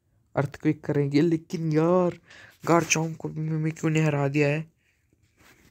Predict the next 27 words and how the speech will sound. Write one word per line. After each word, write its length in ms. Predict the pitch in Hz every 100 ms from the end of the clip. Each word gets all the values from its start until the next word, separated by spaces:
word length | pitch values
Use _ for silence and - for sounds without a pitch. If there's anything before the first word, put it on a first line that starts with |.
| - - - -
अभी 180 | 143
ये 60 | 151
मिमिक्यू 520 | 147 147 147 151 -
प्रॉब्लम 500 | 156 151 143 147 147
बनने 240 | 143 143 139
वाली 280 | 135 135
है। 120 | 143 156 - - _ _ -
बॉस 240 | 131 139
को 120 | - 143
भेजते 340 | 139 - -
हैं 140 | 156 - _ _ _ _ _ _ -
और 500 | - 50 50 50 - - - - _ _ _ _ _ _ _ _ _ _ _ -
फ्रीज 280 | 156 170
ही 80 | 180
ड्राई 240 | 156 151 147
करेंगे। 480 | - 143 139 147 156 _ _ _ _ _ _ _ _ -
अरे, 240 | 131 135
अरे, 200 | 139 143
अरे 260 | 165 170 165
भाई 220 | 147 156
यार, 380 | 160 147 160 160 _ - - _ -
ये 80 |
मिमिक्यू 500 | 147 160 156 160 -
का 160 | 151 175
प्लेयर 400 | 170 156 156 151
अपना 280 | 151 - 156
बहुत 300 | 147 151